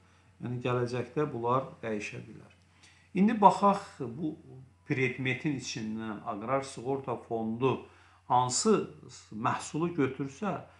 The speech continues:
hansı riskə qarşı götürəcək. E, baxırıq indi burada risklərə yenə kənd zarfat bitkiləri üzrə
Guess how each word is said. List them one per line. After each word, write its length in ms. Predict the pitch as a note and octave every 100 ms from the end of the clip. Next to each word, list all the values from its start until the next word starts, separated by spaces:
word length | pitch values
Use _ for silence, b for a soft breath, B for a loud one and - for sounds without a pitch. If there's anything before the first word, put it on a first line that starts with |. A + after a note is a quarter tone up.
| B -
hansı 320 | E3+ E3+ A#3
riskə 320 | F#3 - E3 D3+
qarşı 340 | G2+ G2 -
götürəcək. 640 | - G2 - A2 - A#1 - b b b b b -
E, 420 | A2+ A2 A2 A2+
baxırıq 380 | F3 - G#3+ E3+
indi 220 | D#3+ D3+ D3
burada 380 | C#3 D3+ D3+ D3+
risklərə 480 | C3+ - B2+ B2 C3
yenə 280 | C3 A#2 A#2
kənd 220 | C#3 C3
zarfat 420 | B2 A2 B2+ B2 -
bitkiləri 540 | A2 - A2+ G#2+ A2+
üzrə 260 | - A#2